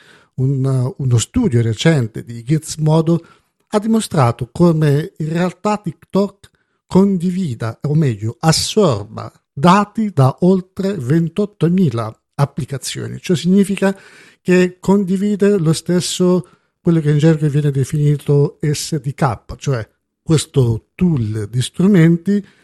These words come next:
che permette il passaggio di dati anche da applicazioni diverse, ed è questo il vero, il vero problema, oltre al fatto che TikTok ha ammesso circa ormai tre mesi fa di condividere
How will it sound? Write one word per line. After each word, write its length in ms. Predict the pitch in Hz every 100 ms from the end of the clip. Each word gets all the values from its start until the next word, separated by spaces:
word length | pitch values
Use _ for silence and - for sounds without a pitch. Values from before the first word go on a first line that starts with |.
| _ _ _ -
che 160 | 156
permette 960 | - 175 175 170 165 _ - 160 175 -
il 140 | 147 -
passaggio 580 | 160 - 147 131 123
di 200 | 131 131
dati 560 | 127 120 120 - 127 131 - -
anche 280 | 160 170
da 80 | 131
applicazioni 520 | 131 - 120 - 147
diverse, 500 | 131 160 156 - -
ed 140 | - 143
è 120 | -
questo 380 | - 196 - 143
il 80 | 123
vero, 400 | 131 123 131 - - _ -
il 160 | 151
vero 220 | 123 139 131
problema, 580 | 131 120 123 113 -
oltre 400 | 196 220 - -
al 80 | 190
fatto 460 | - 131 123 - 143
che 200 | - 120
TikTok 640 | 160 _ 131 120 - _ -
ha 240 | 135 143
ammesso 560 | 147 151 160 123 - 127
circa 480 | - 131 - - - _ _ _ _ -
ormai 320 | 120 135 127
tre 220 | - 135 143
mesi 340 | 151 160 185
fa 280 | - 170 185 _ _ _ _
di 160 | - 143
condividere 920 | 180 180 180 202 214 123 107 101